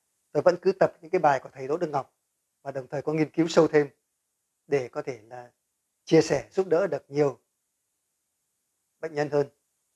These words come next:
Hàng ngày đến nhà tôi và tôi có hướng dẫn cho tập, rồi hướng dẫn châm cứu.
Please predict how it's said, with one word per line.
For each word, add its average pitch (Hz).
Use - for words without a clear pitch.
Hàng 135
ngày 127
đến 139
nhà 135
tôi 143
và 127
tôi 147
có 147
hướng 147
dẫn 160
cho 147
tập, 135
rồi 127
hướng 143
dẫn 165
châm 143
cứu. 143